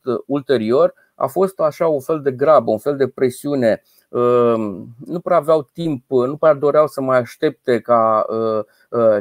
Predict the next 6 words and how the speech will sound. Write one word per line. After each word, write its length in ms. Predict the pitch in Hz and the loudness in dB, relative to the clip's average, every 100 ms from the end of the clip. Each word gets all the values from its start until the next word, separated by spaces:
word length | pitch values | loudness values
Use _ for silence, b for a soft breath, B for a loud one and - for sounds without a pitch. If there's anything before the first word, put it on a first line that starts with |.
| 101 | -2
cei 160 | 143 | -10
doi, 420 | 127 139 151 127 123 | -4 -2 -2 0 0
uh, 180 | 113 110 | 0 -2
prezentatori 680 | 117 117 110 117 - 135 | -4 -4 -2 -2 0 -4
să 500 | - 127 120 117 107 | -4 -2 0 0 0
relaționeze, 920 | 110 117 117 - 113 127 131 123 120 | 0 2 2 2 -2 0 -2 0 0